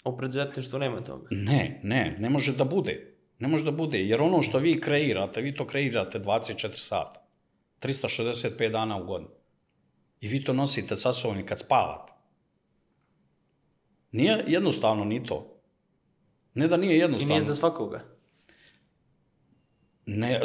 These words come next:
Speaker 2: neću to da kažem na taj
Speaker 1: <laughs>
Speaker 2: način, zato što bi onda, a, diskvalifikovao ljude odmah u startu. Ne, ne želim. Svako ima istu šansu.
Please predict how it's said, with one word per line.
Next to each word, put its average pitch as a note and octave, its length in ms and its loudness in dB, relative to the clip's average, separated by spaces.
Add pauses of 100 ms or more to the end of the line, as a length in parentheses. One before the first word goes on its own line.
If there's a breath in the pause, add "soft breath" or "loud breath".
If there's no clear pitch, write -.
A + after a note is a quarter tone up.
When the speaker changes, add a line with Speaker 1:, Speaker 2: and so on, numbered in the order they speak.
(300)
Speaker 2:
neću C#3+ 320 2
to G3 100 4
da D3+ 140 4
kažem C#3+ 380 4
na B2+ 100 2
taj E3+ 320 6
Speaker 1:
<laughs> D3+ 80 6
Speaker 2:
način, F3+ 320 6
zato D#3 320 2
što C#3 160 0
bi C3+ 120 2
onda, D#3 200 4
a, A#2+ 400 4
diskvalifikovao C3 840 4
ljude C3 320 4
odmah B2 360 6
u G2+ 80 -2
startu. A2 440 0
Ne, G#2+ 220 0
ne G2 140 -2
želim. G#2 360 0
Svako C#3+ 460 4
ima A#2 220 2
istu G#2+ 300 -4
šansu. - 420 -4